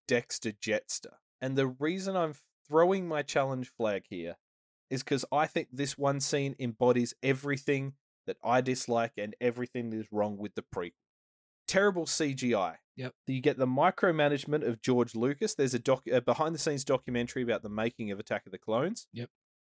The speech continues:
Speaker 1: And you see all these people, and as a designer, you will appreciate the stress here. It was presented George Lucas with, let's say, twenty different aliens.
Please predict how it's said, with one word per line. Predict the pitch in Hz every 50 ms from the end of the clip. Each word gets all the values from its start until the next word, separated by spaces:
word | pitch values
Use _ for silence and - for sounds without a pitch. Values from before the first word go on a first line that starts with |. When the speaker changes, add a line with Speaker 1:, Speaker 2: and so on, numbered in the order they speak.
| _ _ _ _
Speaker 1:
And | 127 127 123 123 120 117
you | 113 110 110
see | - - 147 143 131 131
all | - 139 135 147
these | 147 147 135 127
people, | - 139 123 - 120 104
and | - 113 113 110 110 - _ _ _ _ _ _ _ _ _ _ _
as | - 131 139 135
a | 131
designer, | 123 - 131 120 117 131 127 135 139 143 147 147 156 160 - _ _ _ _ _ -
you | 113 120 127
will | 127 123 120
appreciate | 117 110 - 131 120 117 - 127 117 113 -
the | 110
stress | - - - 113 110 - -
here. | 180 185 202 190 - _ _ _ _ -
It | 147 160
was | 165 165
presented | - - 170 160 151 170 175 175 175 - 165 143 139 _ _ _ _ _ _ -
George | 170 165 160 143 -
Lucas | 143 147 139 135 - 139 - -
with, | 131 123 120 113 _ _ -
let's | 143 151 147 -
say, | - - 143 135 131
twenty | - - - - 139 135 135 - 127
different | 117 120 - - 117 110
aliens. | 104 98 98 87 80